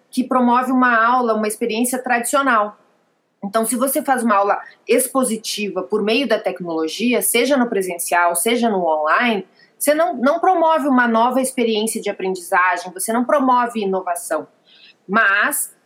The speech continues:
você tem como fazer isso e a tecnologia ajuda muito, ajuda desde,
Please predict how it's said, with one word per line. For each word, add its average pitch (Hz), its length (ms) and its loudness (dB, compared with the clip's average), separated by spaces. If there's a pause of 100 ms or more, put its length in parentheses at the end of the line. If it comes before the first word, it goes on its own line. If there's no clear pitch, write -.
(260)
você 214 300 -6
tem 226 340 -4
como 269 220 -4
fazer 247 360 -4
isso 233 420 -4
e 233 120 -2
a 220 40 -2
tecnologia 226 540 -2
ajuda 262 360 0
muito, 254 380 0
ajuda 226 340 -4
desde, 311 560 -2